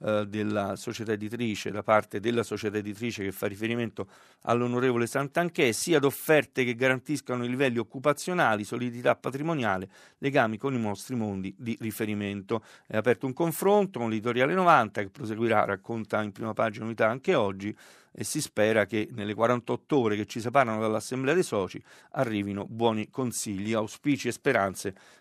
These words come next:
che ci sentiamo senz'altro di condividere. Eh, altri giornali rapidamente che decidono di aprire sulle riforme istituzionali: Il Messaggero, Renzi, Berlusconi, nuovo vertice, questo già l'avevamo letto sulla prima pagina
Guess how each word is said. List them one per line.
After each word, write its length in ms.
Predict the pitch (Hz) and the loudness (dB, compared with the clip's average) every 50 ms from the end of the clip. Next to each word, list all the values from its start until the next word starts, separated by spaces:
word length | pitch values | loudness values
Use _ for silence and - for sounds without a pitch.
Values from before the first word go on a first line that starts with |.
| _ | _
che 100 | _ 117 | _ -10
ci 140 | 104 - 127 | -8 -6 -6
sentiamo 580 | 107 123 117 104 - 113 101 98 98 95 - _ _ _ _ | -4 -4 -6 -4 0 0 0 0 0 -4 -8 _ _ _ _
senz'altro 640 | - - 123 113 - - 110 104 98 95 - 104 | -8 -6 -6 -6 0 2 2 2 2 2 -4 -6
di 120 | 104 107 98 | -8 -8 -2
condividere. 800 | - 135 135 139 127 127 151 160 190 175 143 120 107 98 - - - - - - _ | 2 2 4 4 4 2 2 4 4 4 4 4 2 2 0 -4 -12 -20 -20 -20 _
Eh, 200 | _ - 127 131 - - | _ 2 2 2 4 6
altri 420 | 147 151 151 143 - 160 147 139 | 6 6 6 6 2 0 -2 0
giornali 540 | 131 143 143 135 151 156 156 156 147 139 135 | 2 2 2 2 4 4 6 6 6 6 4
rapidamente 720 | 135 131 127 135 135 135 139 147 147 139 131 - - 120 | 2 2 4 4 4 4 4 4 0 -2 -2 -2 -4 -2
che 100 | 117 123 | -2 0
decidono 480 | 113 123 113 - 135 127 120 120 123 | 0 -2 -2 -2 -4 -4 -2 -2 -2
di 100 | 123 120 | 0 0
aprire 380 | 120 117 131 131 131 127 117 117 | 0 0 0 -2 -2 -2 -2 -2
sulle 240 | - - 120 117 117 | -4 -4 -2 -2 -2
riforme 400 | 110 110 - 120 123 117 117 123 | -2 -2 -4 -4 -4 -4 -4 -6
istituzionali: 920 | 120 - - - 120 143 143 - - - 185 196 202 190 170 147 123 117 117 | -6 -6 -8 -8 -8 -8 -8 -6 -2 -2 2 4 6 6 6 6 6 4 0
Il 80 | 113 | 0
Messaggero, 880 | 117 120 117 110 - - 151 139 131 170 185 180 165 143 120 113 104 - _ - - - - _ | 0 -2 -2 -2 0 -2 -2 0 2 6 8 8 8 8 8 4 0 -2 _ -20 -20 -20 -20 _
Renzi, 500 | - 123 127 139 151 139 131 113 101 113 | -2 2 4 4 4 4 2 0 -4 -6
Berlusconi, 720 | 107 104 127 139 127 127 117 - - - 147 135 120 113 113 | 0 2 2 2 2 0 -4 -6 -4 0 2 2 2 2 0
nuovo 300 | 113 117 135 147 170 185 | 2 4 4 4 6 8
vertice, 640 | 190 185 151 120 104 95 _ 120 107 - 107 98 | 8 10 8 8 6 2 _ -10 -4 -2 -2 -2
questo 320 | 95 113 110 - - 101 101 | -2 -2 -6 -6 -6 -8 -4
già 160 | 101 110 107 | 0 2 4
l'avevamo 360 | 107 104 104 104 101 101 107 | 4 4 4 2 0 0 0
letto 280 | 110 113 107 - - 107 | 0 0 0 0 -6 -8
sulla 200 | - 113 104 104 | -4 -2 -4 -2
prima 200 | 101 113 113 113 | -2 -2 -4 2
pagina 440 | 113 117 117 110 107 110 107 104 | 4 4 4 4 2 -4 -6 -6